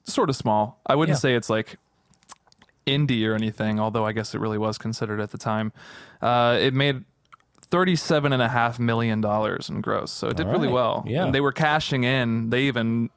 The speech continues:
Speaker 1: admitted this, that they were cashing in on Halloween.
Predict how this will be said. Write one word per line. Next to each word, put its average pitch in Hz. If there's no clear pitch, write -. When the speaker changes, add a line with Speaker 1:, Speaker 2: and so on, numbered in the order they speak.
Speaker 1:
admitted 123
this, 107
that -
they 117
were 110
cashing 113
in 110
on 107
Halloween. 110